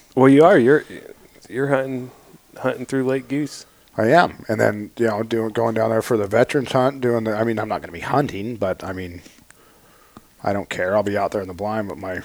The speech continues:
Speaker 2: rotten little dog. I'm really looking forward to this. As bad as she's turned, I'm like, "I don't know. Maybe I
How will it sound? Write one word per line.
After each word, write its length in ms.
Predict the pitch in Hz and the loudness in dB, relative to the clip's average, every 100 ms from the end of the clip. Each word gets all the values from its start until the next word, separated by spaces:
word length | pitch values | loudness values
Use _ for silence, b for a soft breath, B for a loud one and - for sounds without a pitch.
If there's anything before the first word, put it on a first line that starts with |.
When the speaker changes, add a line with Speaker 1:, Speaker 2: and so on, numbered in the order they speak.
| - | -6
Speaker 2:
rotten 440 | 110 104 113 117 | 0 2 2 -2
little 140 | 98 92 | -8 -4
dog. 420 | 104 107 95 101 | 0 2 2 -2
I'm 140 | 104 | 0
really 200 | 120 120 | 4 4
looking 220 | 107 107 | 4 -2
forward 320 | - 127 127 110 | 0 6 6 6
to 40 | |
this. 120 | 104 | 6
As 100 | 147 | 8
bad 260 | 127 135 135 | 8 8 6
as 80 | 120 | 2
she's 240 | 139 113 | 0 -2
turned, 340 | - 143 143 | 4 6 6
I'm 120 | 113 107 | 4 0
like, 180 | 110 | -2
"I 300 | 98 110 110 131 | -2 -6 -6 -6
don't 240 | 170 175 170 | -6 -4 -2
know. 260 | 175 160 | 0 0
Maybe 400 | 123 131 156 | 2 2 4
I 80 | 151 | 6